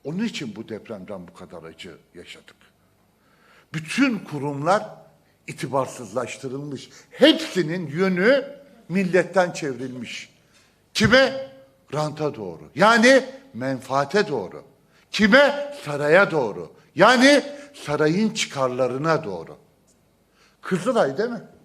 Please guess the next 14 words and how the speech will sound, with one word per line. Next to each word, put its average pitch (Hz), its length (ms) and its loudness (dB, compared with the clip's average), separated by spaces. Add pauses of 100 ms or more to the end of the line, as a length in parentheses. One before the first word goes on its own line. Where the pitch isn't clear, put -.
(920)
Hani 190 340 0 (180)
Kızılay 190 480 4
kumbaralarımız 160 880 -2
vardı. 113 400 -4 (360)
İçine 220 640 -2 (1160)
ulaşamadığımız 165 960 0
yoksullar 151 540 -2
için, 120 380 -10 (640)
kardeşlerimiz 190 880 2
için, 143 340 -8 (580)
çocuklar 196 540 4
için 160 440 -4 (300)
harçlıklarımızı 180 960 0
atardık. 101 480 -4